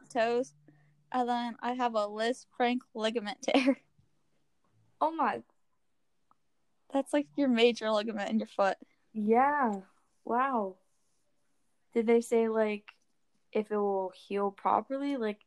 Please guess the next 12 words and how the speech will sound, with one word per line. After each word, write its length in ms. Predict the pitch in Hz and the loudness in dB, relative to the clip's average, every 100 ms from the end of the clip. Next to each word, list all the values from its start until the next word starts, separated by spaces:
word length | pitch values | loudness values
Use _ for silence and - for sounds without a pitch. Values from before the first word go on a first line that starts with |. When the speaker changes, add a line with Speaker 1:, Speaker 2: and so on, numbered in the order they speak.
| - | -8
Speaker 2:
is 220 | 214 196 | -8 -6
there 160 | 196 196 | -4 -4
any 140 | 196 | -4
chance 340 | 190 196 202 202 | -6 -6 -6 -6
that 220 | 190 190 _ | -8 -10 _
it 140 | 190 - | -12 -12
can't? 480 | - 180 185 262 - _ - _ _ _ _ _ _ _ _ _ _ _ _ _ - | -16 -10 -6 -8 -8 _ -20 _ _ _ _ _ _ _ _ _ _ _ _ _ -2
Speaker 1:
There's 220 | 330 370 | -2 0
a 100 | 320 | -4
chance 320 | - 277 285 | 2 2 2
it 120 | - - | -4 -6
can't, 360 | - 226 220 | -4 -2 -4